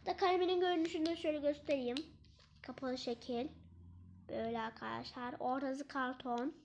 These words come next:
Şöyle göstereyim. Evet arkadaşlar. Da birazcık daha büyüteyim arkadaşlar. Daha iyi görünün. Yani daha iyi olur. Bu kadar yeterli, evet arkadaşlar.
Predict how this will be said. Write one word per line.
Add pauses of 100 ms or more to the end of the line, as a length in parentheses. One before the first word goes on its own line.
(580)
Şöyle
göstereyim. (340)
Evet
arkadaşlar. (520)
Da
birazcık
daha
büyüteyim
arkadaşlar. (200)
Daha
iyi
görünün. (1200)
Yani
daha
iyi
olur. (1200)
Bu
kadar
yeterli,
evet
arkadaşlar.